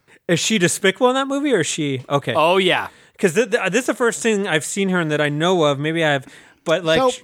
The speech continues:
Speaker 1: she owns this family. But yeah, it
Speaker 3: Diane
Speaker 1: just
Speaker 3: Lane and Kevin Costner.
Speaker 1: Yeah.
Speaker 2: Yeah.
Speaker 3: Isn't that Superman's parents?
Speaker 1: Yeah. Well, that's what I mean. It's like the perfect wholesome
Speaker 3: Uh,
Speaker 1: Kansas.
Speaker 3: is that, is that why you like
Speaker 1: Kansas
Speaker 3: it? <laughs>
Speaker 1: No, again, it's shit. Go, like, again, once it gets that dinner scene,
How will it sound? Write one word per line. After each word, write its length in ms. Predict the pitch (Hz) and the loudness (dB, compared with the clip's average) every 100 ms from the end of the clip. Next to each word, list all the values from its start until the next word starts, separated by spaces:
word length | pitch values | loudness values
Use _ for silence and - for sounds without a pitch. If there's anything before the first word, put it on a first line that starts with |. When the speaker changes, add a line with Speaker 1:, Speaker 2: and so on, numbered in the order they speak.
| - | -6
Speaker 1:
she 260 | - 240 | -2 0
owns 300 | - 180 190 | 2 2 2
this 140 | 160 - | -2 0
family. 320 | 175 170 151 | 0 2 0
But 400 | 135 143 139 - | -2 -2 -2 0
yeah, 180 | 165 160 | 0 2
it 80 | 190 | 2
Speaker 3:
Diane 360 | 190 240 269 | 2 4 2
Speaker 1:
just 80 | 220 | 2
Speaker 3:
Lane 260 | 202 208 208 | 2 2 0
and 160 | 175 | 0
Kevin 240 | 180 175 160 | 0 0 0
Costner. 640 | 156 151 151 117 92 107 - _ | 0 0 0 -6 -6 -6 -10 _
Speaker 1:
Yeah. 260 | 135 117 113 - | -2 -2 -4 -4
Speaker 2:
Yeah. 220 | 123 113 | -2 -2
Speaker 3:
Isn't 140 | 180 208 | 0 2
that 160 | 226 | 2
Superman's 360 | - 202 214 202 | -2 0 0 2
parents? 420 | 220 214 - - - | 2 4 2 -4 -2
Speaker 1:
Yeah. 240 | 165 127 | 0 2
Well, 120 | 135 214 | 2 2
that's 140 | 214 | 2
what 100 | 220 | 2
I 20 | |
mean. 140 | 240 247 | 2 0
It's 120 | 143 | 0
like 100 | 165 | -2
the 60 | 165 | -2
perfect 340 | - 185 175 - | 0 -2 -2 -2
wholesome 520 | 180 180 202 139 127 | 0 0 0 0 -2
Speaker 3:
Uh, 20 | |
Speaker 1:
Kansas. 600 | 123 170 165 156 170 - - | -2 -2 0 -2 -4 -6 -2
Speaker 3:
is 100 | 175 | 0
that, 120 | 202 | 2
is 60 | 180 | 2
that 100 | 185 | 2
why 80 | 180 | 2
you 40 | 185 | 4
like 160 | 175 | 2
Speaker 1:
Kansas 220 | 202 233 180 - | 0 0 -2 2
Speaker 3:
it? 140 | 185 - - | 0 0 -8
<laughs> 140 | - 202 | -6 -2
Speaker 1:
No, 240 | 247 269 | 0 2
again, 320 | 202 196 214 190 | 2 2 2 2
it's 520 | 214 226 196 - - _ _ _ | 2 0 -2 -8 -14 _ _ _
shit. 340 | - - 277 254 | -4 0 0 0
Go, 160 | 269 277 | 0 0
like, 220 | 226 190 | 0 0
again, 360 | 208 160 185 165 | 0 2 2 2
once 220 | 185 240 | 2 0
it 40 | 233 | 0
gets 200 | 247 - | 0 2
that 140 | 214 | 0
dinner 180 | 156 180 | 2 0
scene, 280 | 175 254 233 | 0 -2 -6